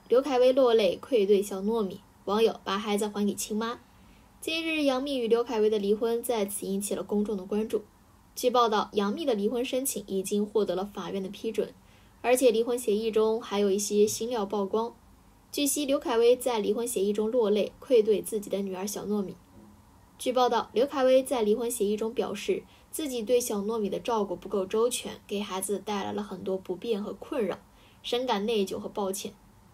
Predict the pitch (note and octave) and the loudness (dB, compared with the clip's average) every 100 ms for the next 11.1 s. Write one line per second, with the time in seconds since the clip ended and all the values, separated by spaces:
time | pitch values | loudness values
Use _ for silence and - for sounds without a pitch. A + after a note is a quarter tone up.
0 | - - - A#3+ B3 G#3+ A3 G#3+ - G#3+ | -20 -20 -6 0 0 4 4 4 0 -2
1 | G#3+ C#4 G3+ - F#3 - - G#3+ G#3+ F#3+ | 0 -2 -2 -2 -4 -4 -2 0 2 0
2 | F#3+ G3 F#3+ B3+ G#3 A#3+ G3+ G3 F#3 F#3+ | -2 -2 -2 -4 -6 -6 -6 -4 -4 -2
3 | F#3+ F#3+ A3 - G#3+ G3+ F#3+ F#3+ - B3 | -2 -2 -6 -2 -2 0 -4 -6 -4 -2
4 | C4+ G#3+ G#3 G3 A3 A#3 C4+ - G#3 - | -2 -4 -6 -8 -6 -4 -4 -6 -6 -10
5 | - - - C4 C4 G#3+ A#3+ A3+ G3+ G#3 | -20 -12 -4 -2 0 -2 -2 -2 -2 -2
6 | F#3+ - G#3+ A3 G#3+ G3 G3+ F#3+ G3+ G#3 | -6 -4 -4 -4 -4 -4 -4 -6 -4 -4
7 | G#3 - - - - - - - _ - | -4 -8 -16 -20 -20 -20 -20 -20 _ -4
8 | F4+ E4 D4+ D#4 D#4 C4 A#3 A#3+ B3 A3 | 0 0 0 0 -2 -4 -4 -4 0 0
9 | G#3+ G#3+ G#3+ A3 G3+ F#3+ G3+ G3+ F#3+ F#3 | 2 0 0 0 0 -2 -4 -4 -2 -2
10 | G#3 G3 F#3 F#3 - G#3 G3+ G#3 F#3+ - | -2 -2 -4 -8 -6 -2 -2 -2 -6 -8
11 | F3 | -12